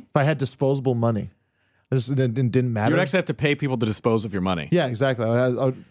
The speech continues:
Speaker 1: I would, uh, hire an old lady to throw it into a fireplace. <laughs>
Speaker 2: You ha-, <laughs> you, if you had that much money, you would do things like,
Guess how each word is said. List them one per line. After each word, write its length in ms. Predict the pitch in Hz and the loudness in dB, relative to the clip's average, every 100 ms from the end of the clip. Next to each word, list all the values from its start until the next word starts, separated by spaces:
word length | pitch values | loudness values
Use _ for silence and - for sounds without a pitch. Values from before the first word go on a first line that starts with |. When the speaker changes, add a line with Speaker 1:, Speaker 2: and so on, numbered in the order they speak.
| _ | _
Speaker 1:
I 80 | 139 | -2
would, 120 | 143 | 0
uh, 140 | 135 127 | 0 2
hire 280 | 151 165 143 | 2 2 0
an 60 | |
old 200 | 131 143 | 0 0
lady 280 | 135 139 123 | 2 0 0
to 100 | 113 | -2
throw 200 | - 123 | 0 0
it 60 | 117 | 0
into 200 | 113 113 | 0 0
a 40 | |
fireplace. 640 | 104 117 110 104 101 90 101 - | 2 0 0 0 -2 -4 -10 -12
<laughs> 60 | _ _ - | _ _ -2
Speaker 2:
You 480 | 147 165 175 190 190 | 2 4 4 2 0
ha-, 320 | 147 139 170 - - - - | -2 0 0 0 -10 -4 -2
<laughs> 520 | 190 - - - - | -2 -6 -20 -18 -2
you, 400 | 156 202 190 160 | 2 2 2 0
if 180 | 165 170 | -4 0
you 120 | 190 | 0
had 260 | 180 185 139 | 2 0 0
that 160 | 151 | 0
much 200 | 160 147 | 0 0
money, 400 | 156 151 131 123 | 0 2 2 0
you 460 | 131 120 127 127 127 | 0 2 4 4 2
would 420 | 120 120 117 110 110 _ _ _ | 2 2 2 0 -8 _ _ _
do 100 | 123 | -2
things 320 | 120 117 110 | 2 2 2
like, 320 | 110 104 98 | 2 0 0